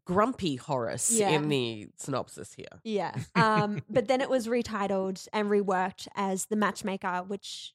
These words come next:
Speaker 2: then premiered in nineteen fifty-five. So, um, music and lyrics are written by Jerry Herman,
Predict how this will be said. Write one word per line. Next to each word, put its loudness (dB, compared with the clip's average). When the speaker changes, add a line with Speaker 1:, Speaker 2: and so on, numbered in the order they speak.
Speaker 2:
then -4
premiered -6
in -4
nineteen -2
fifty-five. -8
So, 4
um, 2
music 4
and 0
lyrics 2
are -2
written 0
by 0
Jerry 0
Herman, -4